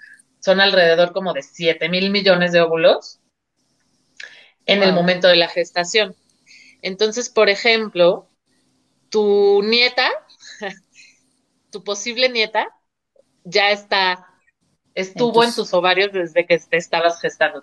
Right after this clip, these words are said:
Speaker 1: Tú estabas en el útero de tu abuela.
Speaker 2: Sí, eso leí,
Speaker 1: Cuando
Speaker 2: está
Speaker 1: tu mamá se
Speaker 2: impresionante.
Speaker 1: estaba gestando. Entonces, esta, esta, los óvulos guardan la información genética, o sea, es una célula, es la célula más grande del cuerpo,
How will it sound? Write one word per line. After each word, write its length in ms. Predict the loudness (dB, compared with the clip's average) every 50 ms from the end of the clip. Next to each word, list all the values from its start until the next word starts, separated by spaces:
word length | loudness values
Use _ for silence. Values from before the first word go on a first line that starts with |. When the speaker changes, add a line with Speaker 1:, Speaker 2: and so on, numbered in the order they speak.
| _
Speaker 1:
Tú 240 | 0 2 4 4 4 4 2
estabas 480 | 2 0 0 2 4 4 4 4 2
en 160 | 0 -4 -2 -2
el 120 | -4 -4
útero 280 | -4 -2 0 0 2 2
de 120 | 0 0
tu 120 | 2 2
abuela. 360 | 2 4 4 4 4 4 2 -2 -8 -16 -20 -20 _ _ -20 -20 _ _ _ _ _
Speaker 2:
Sí, 280 | -12 -6 -2 0 0
eso 200 | 0 0 -2 -4 -2
leí, 120 | -2 0
Speaker 1:
Cuando 220 | 2 2 2 0 0
Speaker 2:
está 100 | 0 0
Speaker 1:
tu 100 | 0 0
mamá 200 | 2 0 0 0
se 180 | 0 0 0 0
Speaker 2:
impresionante. 100 | 0 -2
Speaker 1:
estaba 360 | -4 -2 -2 -2 0 0 0 -2
gestando. 500 | -4 -8 -8 -6 -6 -6 -6 -8 -12 -18 _ _ _ _ _ _ _ _ -20 _ _ _ _ _ _ _ _ _ _ -20 -20 -20 -20 -20 -20 -20 -20 -20 -20 -20 _ _
Entonces, 680 | -4 -2 -2 -2 0 0 0 0 0 -2 -2 -2 -4 -6 -2
esta, 800 | 2 2 2 2 0 -4 -6 _ 0 2 2 4 2 2 0 -2 -2
esta, 680 | -2 -2 -2 -2 _ -2 0 0 2 2 0 0 -2 -4
los 260 | -6 -6 -6 -2 0
óvulos 840 | 2 2 2 0 -2 -6 -4 -4 -4 -4 -4 -6 -10 -14 -20 _ _ _ _ _ _ _
guardan 560 | -12 -2 2 4 4 4 4 0 -2 -4 -4
la 40 | -4 -6
información 560 | -8 -12 -14 -14 -12 -10 -8 -8 -8 -8 -8
genética, 500 | -6 -4 -4 -4 -4 -4 -6 -10 -10 -10
o 40 | -6
sea, 140 | -4 -4
es 100 | -4 -4
una 180 | -6 -8 -8 -8
célula, 580 | -4 -2 0 0 0 2 2 2 0 0 -4 _ _ _ _ _ _
es 100 | -8 -4
la 80 | -4 -4
célula 320 | -2 0 0 0 0 0
más 160 | 0 -2 -2
grande 300 | 0 0 0 0 0 0
del 140 | -2 -2 -4
cuerpo, 440 | -8 -10 -10 -8 -8 -10 -10 -10 -12